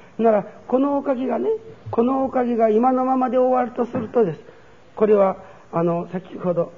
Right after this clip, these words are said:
変な、あー、その言葉で表現しましたがね、いわゆる、ただ自分の目的を叶えただけであって、生まれ、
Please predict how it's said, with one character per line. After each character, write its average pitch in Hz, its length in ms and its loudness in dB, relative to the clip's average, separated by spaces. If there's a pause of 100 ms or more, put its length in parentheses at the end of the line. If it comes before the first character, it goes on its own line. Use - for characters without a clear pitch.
(140)
変 170 180 0
な、 165 60 0
あ 160 40 -4 (460)
ー、 - 20 -8
そ 160 100 -6
の 160 100 -8
言 170 240 -2
葉 151 100 0
で 143 100 -2 (140)
表 151 220 0
現 147 80 -4
し - 60 -8
ま 151 140 -4
し - 60 -20
た 143 140 -10
が 151 100 -10
ね、 220 160 -6 (460)
い 170 100 4
わ 160 80 4
ゆ 147 40 0
る、 160 100 -2 (400)
た 233 100 0
だ 214 260 2
自 170 180 -2
分 277 280 -2
の 254 100 0
目 262 280 0
的 285 300 -4
を 269 120 0
叶 269 340 -2
え 285 80 -4
た 254 120 -4
だ 240 140 -2
け 262 120 0
で 240 160 -2
あ 202 60 0
っ 196 60 -8
て、 - 200 -6
生 180 160 -6
ま 240 160 2
れ、 269 140 -4